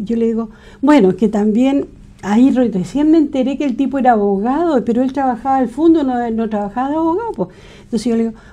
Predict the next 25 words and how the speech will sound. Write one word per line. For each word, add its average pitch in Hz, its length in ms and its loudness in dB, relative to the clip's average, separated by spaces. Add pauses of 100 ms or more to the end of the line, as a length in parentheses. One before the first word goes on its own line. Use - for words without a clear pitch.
"Bueno, 254 200 2
ahora 208 280 0
yo 240 160 -2
me 247 140 -2
vengo", 233 300 -6
le 202 280 0
dije, 214 460 -2
"ahora 214 260 -2
yo 214 220 -2 (220)
también 185 540 -2
debo 202 360 0
pensar", 175 500 -4
le 214 100 -2
dije, 214 260 -6 (580)
"que 247 100 2
él 254 80 4
es 240 80 4
una 196 220 6
persona 202 360 0
asimilada", 160 1000 -4 (1000)
chupada 170 320 -6
y 175 60 -2
media 175 240 -2
los 175 140 -4
milicos. 175 420 -6